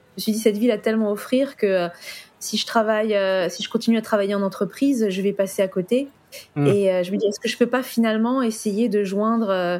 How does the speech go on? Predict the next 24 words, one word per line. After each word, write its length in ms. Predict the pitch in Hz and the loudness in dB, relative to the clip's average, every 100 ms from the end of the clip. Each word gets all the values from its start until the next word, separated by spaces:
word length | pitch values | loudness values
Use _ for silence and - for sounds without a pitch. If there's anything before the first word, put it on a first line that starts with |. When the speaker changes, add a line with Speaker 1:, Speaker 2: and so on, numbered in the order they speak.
| - _ _ _ _ - | -6 _ _ _ _ -4
Speaker 1:
euh, 100 | 170 | 0
une 200 | 196 190 | 0 2
passion 440 | 202 208 - 214 | 0 0 -2 -2
assez 220 | 196 208 | 0 -2
forte 380 | 196 247 262 - | 0 0 0 2
avec, 420 | 196 185 214 220 190 | 0 2 -2 0 0
euh, 500 | 180 180 180 170 165 | 2 0 0 -2 0
mon 200 | 190 190 | 0 0
emploi ? » 460 | 180 - 262 294 - _ _ _ _ | -2 2 2 2 -6 _ _ _ _
Speaker 2:
Hmm. 160 | 135 131 | -4 0
Speaker 1:
Et, 320 | 196 190 180 | 2 2 0
euh, 80 | 175 - 90 76 60 - - | -2 -4 -4 -4 -4 -4 -4
et 120 | - | -6
c'est 180 | 175 190 | -2 -2
comme 180 | 190 180 | 0 -2
ça 160 | 220 220 | 0 -2
que 80 | - | -2
l'idée 200 | 185 214 | 0 0
de 100 | 190 | 0
devenir 480 | 170 196 190 180 175 | 0 0 0 -2 -2
guide, 320 | 185 214 180 | -2 0 0
euh, 180 | 165 - | 0 0
est 120 | 180 | -2
née. 180 | 185 | -2